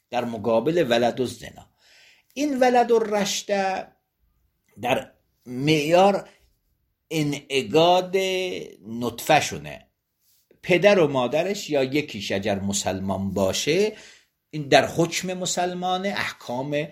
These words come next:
مسلمان جاری است. اما این ولد الزنا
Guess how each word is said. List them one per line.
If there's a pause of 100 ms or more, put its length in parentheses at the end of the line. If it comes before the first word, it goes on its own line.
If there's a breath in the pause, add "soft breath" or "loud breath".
(260 loud breath)
مسلمان
جاری
است. (880 loud breath)
اما (680)
این
ولد
الزنا